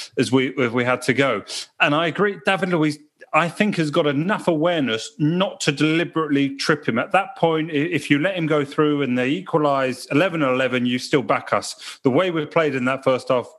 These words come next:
we, you'd still back us. And the goal they scored in the second half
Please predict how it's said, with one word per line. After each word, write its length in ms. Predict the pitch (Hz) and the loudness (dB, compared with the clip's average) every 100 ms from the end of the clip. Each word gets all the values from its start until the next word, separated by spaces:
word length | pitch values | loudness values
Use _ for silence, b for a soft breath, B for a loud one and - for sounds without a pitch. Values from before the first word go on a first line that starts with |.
| - | -4
we, 240 | 143 165 | -2 0
you'd 320 | 156 139 135 | 0 2 0
still 220 | - 147 123 | 0 -2 0
back 260 | 139 - | -2 0
us. 640 | 107 - - - - - - - | -2 -2 -8 -12 -12 -14 -18 -2
And 120 | 156 | 0
the 40 | 151 | 2
goal 300 | 151 214 208 | 2 2 2
they 140 | 139 | -2
scored 360 | - - 156 147 | -2 0 2 2
in 80 | 131 | 0
the 80 | |
second 380 | 120 208 - 170 | 0 -2 0 0
half 360 | 113 104 127 | 2 0 -2